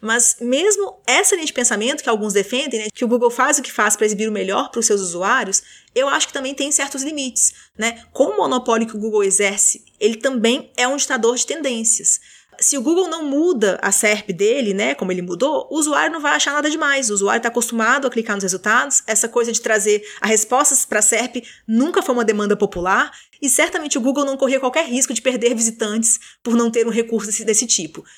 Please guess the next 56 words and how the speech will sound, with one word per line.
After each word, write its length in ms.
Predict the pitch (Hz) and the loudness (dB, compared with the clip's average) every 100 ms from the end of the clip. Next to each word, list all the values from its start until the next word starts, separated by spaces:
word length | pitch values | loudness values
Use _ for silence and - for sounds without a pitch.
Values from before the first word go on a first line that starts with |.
| _ | _
É 80 | - | -6
como 180 | 214 294 | -2 0
se 160 | 302 320 | 0 0
o 40 | |
Google, 460 | 220 277 349 247 220 | 0 2 2 2 0
né, 140 | 240 | 0
ou 120 | 240 247 | 0 2
seus 160 | 226 214 | 2 2
defensores, 480 | 214 196 240 269 | 2 0 2 2
que 60 | - | 4
eu 20 | |
ouço 240 | 214 - 208 | 2 2 0
mais 140 | 202 | 2
de 60 | 196 | 2
defensores 400 | 196 185 190 170 | 0 0 0 -2
do 80 | |
Google 260 | 175 196 185 | -2 -2 -2
do 60 | 185 | -4
que 80 | |
o 40 | 185 | -2
próprio 260 | 190 185 | -2 -2
Google, 400 | 175 277 226 180 - - - | -2 0 0 0 -4 -14 -4
eles 240 | 233 240 | -2 0
usassem 500 | 311 262 262 330 285 | 0 2 2 2 0
argumentos 640 | 277 240 214 240 285 233 - - | -2 -2 0 -2 -2 -6 -8 -10
de 120 | - | -2
um 40 | 254 | 2
mercado 320 | 247 226 226 | 2 2 0
competitivo, 800 | 226 220 214 233 - 254 285 359 - - | 0 0 0 0 -2 -2 -4 -8 -14 -4
porém 220 | 277 294 | -2 0
pra 100 | 302 | -2
descrever 400 | 285 339 269 277 | 0 -2 0 2
as 120 | 277 | 2
ações 280 | 277 - 262 | 0 0 -2
de 40 | 294 | -2
um 60 | |
grupo 180 | 254 277 | -2 -2
que 100 | 294 | -2
exerce 280 | 277 262 269 | 0 0 0
monopólio 340 | 277 294 269 | -2 0 0
completo 420 | 277 320 262 262 269 | 0 -4 -4 -4 -4
do 40 | |
mercado. 460 | 302 - 226 180 - - - | -6 -2 0 0 -6 -20 -12
Então, 300 | 226 226 254 | -2 0 0
né, 100 | 294 | 0
me 100 | 285 | 0
engana 280 | 233 233 254 | 2 2 2
que 40 | |
eu 40 | 349 | -2
gosto, 340 | 226 170 - 196 | -2 0 -2 -2
né? 140 | 220 - - - | -8 -12 -20 -6
Então, 280 | 220 247 247 | -4 -4 -2
ah, 220 | - - | -2 0
ah, 40 | 214 | -2
claro 300 | 233 - 311 | 0 0 -2
que 180 | - | -4